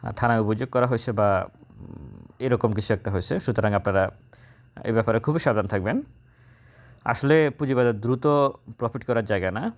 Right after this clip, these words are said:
এখানে ভালো স্টকের সাথে থেকে, ডিভিডেন্ড বেজ স্টকের সাথে থেকে সময় দিয়ে আপনারা প্রফিট করতে হবে।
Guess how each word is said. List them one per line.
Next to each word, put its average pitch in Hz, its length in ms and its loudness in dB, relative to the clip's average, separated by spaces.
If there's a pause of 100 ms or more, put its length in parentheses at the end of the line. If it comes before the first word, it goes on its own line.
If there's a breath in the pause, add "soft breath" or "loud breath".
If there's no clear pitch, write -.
(140)
এখানে 117 180 0
ভালো 110 280 4
স্টকের 127 260 -4
সাথে 127 220 -4
থেকে, 139 360 -2 (1000)
ডিভিডেন্ড 117 380 2
বেজ 120 220 0
স্টকের 120 240 -4
সাথে 127 240 -4
থেকে 135 220 -6
সময় 113 320 0
দিয়ে 135 220 2
আপনারা 107 260 0
প্রফিট 95 280 -6
করতে - 240 -10
হবে। 76 180 -8